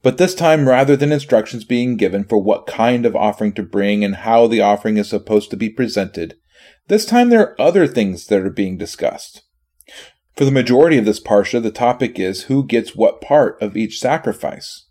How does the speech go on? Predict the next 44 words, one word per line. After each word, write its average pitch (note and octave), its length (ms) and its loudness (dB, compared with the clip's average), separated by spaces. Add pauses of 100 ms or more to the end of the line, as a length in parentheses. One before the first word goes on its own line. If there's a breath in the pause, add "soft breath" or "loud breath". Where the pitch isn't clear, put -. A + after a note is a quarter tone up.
(680 loud breath)
Now, D#3 80 4
we've D#3+ 180 4
covered F#3+ 320 0
this D3+ 140 0
before G2 440 2
as G#2+ 120 0
we've A2+ 180 2
gone G#2+ 320 0
through A#2+ 260 0
each A2+ 200 -4
of A#2 80 -2
the A2+ 80 -2
sacrifices F#2 840 -4
individually. F#2 880 -4 (380 soft breath)
But D3 80 0
let's D#3 120 2
cover F3 220 4
this F#3 140 -2
ground A#2 320 4
one B2 160 4
more D3+ 180 2
time G2+ 280 0
since A2+ 200 -8
that A#2 160 4
is A#2+ 120 0
a A2+ 40 0
large D3+ 400 2
part G#2+ 240 2
of G2+ 80 -2
this G#2 180 -2
week's - 240 -8
text, - 380 -8
but B2+ 120 -2
we're E3+ 100 2
not G#3+ 200 0
going F3 140 0
to C#3 60 -8
spend A2 260 2
a G2 60 0
whole G#2 420 0
lot F#2 300 0
of - 100 -14
time C#2+ 280 -12
here. - 320 -18